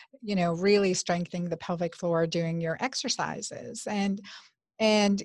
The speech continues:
again, you know, doing exercises correctly versus incorrectly makes all the difference in the world. And before we have you give us an exercise routine that we can all start working on right now to strengthen our core,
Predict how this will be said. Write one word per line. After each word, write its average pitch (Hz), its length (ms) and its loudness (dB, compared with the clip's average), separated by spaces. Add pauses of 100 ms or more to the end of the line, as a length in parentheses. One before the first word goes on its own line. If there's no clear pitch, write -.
again, 202 540 -6
you 202 80 -6
know, 185 160 -6
doing 214 580 2
exercises 180 640 0
correctly 185 720 2
versus 175 380 -2
incorrectly 180 800 0 (560)
makes 190 480 0
all 185 120 6
the 180 120 2
difference 175 400 -6
in 170 80 -8
the 170 80 -6
world. 185 400 2
And 190 100 0
before 277 560 4 (100)
we 202 180 4
have 196 200 4
you 185 140 2
give 180 160 2
us 170 240 2
an 170 80 -2
exercise 165 580 0
routine 175 400 -4
that 165 140 -2
we 185 60 -2
can 180 140 -6
all 175 140 -4
start 170 260 -2
working 175 280 -4
on 170 120 -6
right 170 220 -4
now 190 300 -6
to 175 100 -10
strengthen 185 500 -8
our 165 100 -6
core, 196 600 0